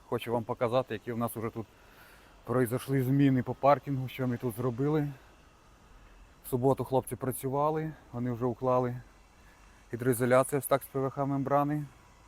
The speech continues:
Я вам показував в попередньому відео, як ми розкладали утеплювач, ось він тут знизу.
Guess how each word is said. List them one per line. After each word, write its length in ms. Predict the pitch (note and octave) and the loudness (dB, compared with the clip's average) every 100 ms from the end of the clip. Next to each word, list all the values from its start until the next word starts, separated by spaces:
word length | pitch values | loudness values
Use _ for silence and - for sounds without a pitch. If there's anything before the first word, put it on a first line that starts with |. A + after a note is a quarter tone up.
| - - - - | -20 -20 -20 -2
Я 100 | A#2+ | 4
вам 120 | A#2+ | 4
показував 640 | A#2 B2 C3+ A#2 B2 B2+ B2 | 2 4 6 6 2 2 0
в 60 | A2 A#2 A2+ | -6 -16 -12
попередньому 640 | - A#2 C3 B2+ B2 A#2+ A#2+ | -8 0 2 4 2 0 0
відео, 340 | B2+ A#2 B2 | 0 2 2
як 120 | A#2 | 2
ми 100 | B2+ | 0
розкладали 480 | A#2 - A#2+ A#2 A2+ | -2 0 0 2 0
утеплювач, 540 | G#2 A#2+ A#2+ C3 C3 | -2 -4 -4 -6 -6
ось 160 | B2+ - | -10 -10
він 120 | C3 | -10
тут 180 | - A#2+ | -8 -10
знизу. 380 | A#2 C3+ C3+ | -4 -4 -2